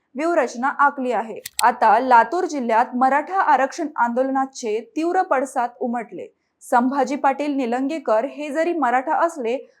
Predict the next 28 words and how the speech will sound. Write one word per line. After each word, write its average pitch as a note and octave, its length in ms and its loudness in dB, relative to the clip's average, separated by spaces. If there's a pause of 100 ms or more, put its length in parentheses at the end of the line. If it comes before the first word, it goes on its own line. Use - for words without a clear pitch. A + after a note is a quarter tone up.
(120)
तरी F#4+ 220 4
ते B4+ 200 4
भाजपचे D4 540 0
उमेदवार C#4 580 -4
असणार D4+ 340 -2
आहेत, G#3+ 300 -4 (240)
त्यामुळं C#4+ 480 4
मराठा C#4 440 2
समाजाचा D#4 520 0
रोष C4 440 0
त्यांना B3+ 280 2
मोठ्या C4+ 420 0
प्रमाणात A3+ 500 -2 (340)
सहन D#4+ 340 2
करावा C4 340 4
लागू A3 280 2
शकतो. - 480 -10 (240)
दुसरा B3 340 2
मुद्दा C4 300 2
म्हणजे C#4+ 360 2
या A3 280 2
मतदारसंघात A#3+ 1000 -2
मुस्लिम C#4+ 520 -6
समाजाची D#4+ 580 -6
संख्या D4+ 400 -4
देखील B3+ 440 -6
निर्णायक A3+ 500 -4
आहे. A3 260 -6